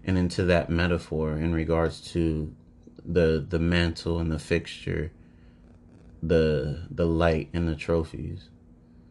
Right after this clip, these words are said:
Um, but yeah, um,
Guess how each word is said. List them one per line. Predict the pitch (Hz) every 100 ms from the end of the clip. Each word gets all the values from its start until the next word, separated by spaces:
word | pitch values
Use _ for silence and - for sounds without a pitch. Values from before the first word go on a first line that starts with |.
| - - - - - - - -
Um, | 87 85 80 78 76 80 - - - - - - - - -
but | - 87
yeah, | 80 110 123 90 -
um, | 87 85 80 78 76 71